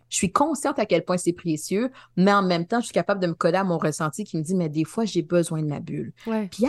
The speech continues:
Speaker 1: après ça, justement, on gravite parce qu'on évolue là-dedans.
Speaker 2: Puis il y a l'autre aspect qui me venait aussi, c'est dans la comparaison, justement. J'ai comme l'impression qu'on essaye de comparer pour...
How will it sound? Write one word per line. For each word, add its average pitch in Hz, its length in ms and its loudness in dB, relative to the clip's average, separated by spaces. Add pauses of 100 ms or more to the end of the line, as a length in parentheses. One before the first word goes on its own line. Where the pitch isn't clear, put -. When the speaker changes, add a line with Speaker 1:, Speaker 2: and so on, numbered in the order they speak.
Speaker 1:
après - 260 -2
ça, 180 140 -2
justement, 170 480 0
on 175 120 0
gravite 165 540 2
parce - 220 -2
qu'on 175 340 0
évolue 170 540 2
là-dedans. 151 340 -10 (440)
Speaker 2:
Puis 240 260 -4
il 214 80 -2
y 247 40 4
a 240 40 4
l'autre 269 360 2
aspect 214 320 -2
qui - 180 -4
me 220 80 0
venait 202 300 2
aussi, 269 400 0
c'est 220 380 0
dans 202 220 0
la 185 160 2
comparaison, 196 960 -2
justement. 240 480 -2
J'ai 226 160 0
comme 349 180 -4
l'impression 262 460 0
qu'on 196 180 0
essaye 196 340 0
de 180 120 2
comparer 202 580 0
pour... 202 320 0